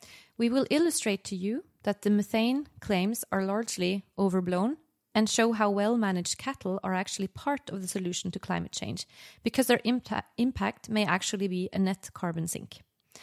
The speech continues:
Methane emissions come from anaerobic breakdown of organic materials, and in the case of food production, some from ruminant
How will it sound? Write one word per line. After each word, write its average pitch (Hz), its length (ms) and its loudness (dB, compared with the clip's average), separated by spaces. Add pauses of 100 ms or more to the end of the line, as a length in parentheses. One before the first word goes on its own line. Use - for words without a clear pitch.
(420)
Methane 277 500 4 (100)
emissions 214 500 2
come 226 280 -2
from 202 400 0 (340)
anaerobic 190 960 0
breakdown 190 600 -2 (100)
of 180 340 -4 (280)
organic 175 420 -2
materials, 214 680 -2 (320)
and 196 360 0
in 196 140 0
the 190 80 -4
case 202 460 -4
of 180 220 -4
food 311 380 -4
production, 214 760 -4
some 220 420 0
from 208 280 -2 (100)
ruminant 196 640 0